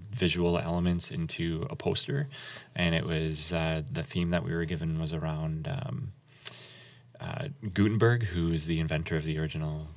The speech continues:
the printing press. Um, so we had to kind of, like, honor him through incorporating, I think, I think we were even tasked with the word print.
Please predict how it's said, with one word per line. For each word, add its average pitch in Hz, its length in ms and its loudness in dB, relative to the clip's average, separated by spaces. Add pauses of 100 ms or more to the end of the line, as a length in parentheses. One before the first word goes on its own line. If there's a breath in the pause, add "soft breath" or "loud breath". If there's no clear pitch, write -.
the 123 140 -8
printing 113 400 -2
press. - 380 -2 (500 loud breath)
Um, 80 180 0
so 90 120 4
we 87 80 8
had 82 120 6
to 76 40 2
kind 85 200 2
of, 78 60 -2
like, 80 340 2
honor 85 280 2
him 80 460 2
through 78 640 0
incorporating, 80 640 -2
I 80 60 0
think, 80 220 -2 (260)
I 95 60 0
think 135 180 6
we 92 100 6
were 85 80 6
even 80 220 4
tasked - 320 -2
with - 160 -6
the 85 100 0
word 82 300 2 (100)
print. 80 400 -2